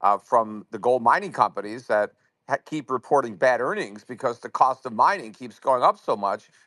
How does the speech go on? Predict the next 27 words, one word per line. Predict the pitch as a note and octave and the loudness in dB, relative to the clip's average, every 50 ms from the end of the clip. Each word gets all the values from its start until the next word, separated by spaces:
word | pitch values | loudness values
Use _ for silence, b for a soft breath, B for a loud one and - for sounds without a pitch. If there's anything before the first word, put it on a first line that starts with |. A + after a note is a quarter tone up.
| _ _ | _ _
due | - C3+ | -14 -10
to | C#3 C#3+ | -8 -8
the | C3+ B2 B2 | -6 -8 -8
inflation | A#2+ G#2+ - D#3 F3 G3 G3 E3+ - C3 A2+ | -10 -6 -2 -2 0 0 -2 -6 -8 -8 -6
that | B2 B2 A2 | -6 -6 -4
nobody | B2 C3 C3+ C3 B2 B2 | -4 -4 -4 -4 -6 -8
thinks | G#2+ - C3 A#2+ A2+ G#2+ - _ _ _ _ - | -8 -8 -10 -10 -10 -12 -18 _ _ _ _ -16
exists. | A#2 G#2 G2 G2+ - G#3+ G3 G#2 F#2 - _ _ _ _ _ _ _ _ _ _ _ _ _ _ _ _ - | -16 -14 -8 -2 0 0 0 0 -2 -8 _ _ _ _ _ _ _ _ _ _ _ _ _ _ _ _ 2
Uh, | - C#3+ C#3+ - | 2 2 2 0
so | - _ - G3+ F#3 E3 | -2 _ 4 4 4 4
I | - F#3+ | 4 2
do | F#3+ G#3+ B3 C#4 D4 | 0 0 -4 -6 -6
think, | - - A3+ F#3+ F3 C#3+ C3+ | -2 0 0 0 0 0 2
though, | D3 C#3 C#3 C3+ B2+ B2+ B2 - _ _ _ _ _ _ _ - | 4 4 4 4 2 -2 -6 -10 _ _ _ _ _ _ _ 2
that | C#3+ C#3 C3+ C3 - _ _ _ _ | 2 4 4 2 0 _ _ _ _
sometime | - - - F#3 G#3 G3 - G3 E3 D3+ C#3 | -4 0 2 2 2 2 4 4 4 4 2
soon, | B2 - - D3 C3+ B2+ A#2+ A#2 A2+ A2+ A2 G2+ - _ _ - | -4 -10 -6 -4 -4 -2 -2 -2 -4 -6 -8 -10 -14 _ _ -8
the | B2 | -8
pretense | G#2 - - G#3 G#3+ G#3 - - F3 C#3+ C3 A#2+ A#2 - | -6 -4 -2 -2 -2 -2 0 2 2 2 2 -2 -8 -10
that | - C3 A#2+ | -10 -8 -8
the | - B2+ | -8 -10
Fed | - - - C#3+ C3+ C3 B2 | -8 0 2 4 4 4 4
has | A#2 A#2+ C3 B2+ G#2+ | 2 2 0 0 0
the | G#2 B2 B2 | -4 -4 -4
ability, | A2 G2+ F2+ D#3 F#3+ G3+ F3+ A#2+ G2+ D#2 D2+ C2 | -4 -2 0 2 2 2 2 0 -2 -10 -8 -6
or | F#2+ A#2+ C#3 | -4 -4 -4
even, | E3+ G3+ F#3+ F3 C3 A2+ G#2 F2 | -4 -4 -4 -4 -4 -6 -8 -14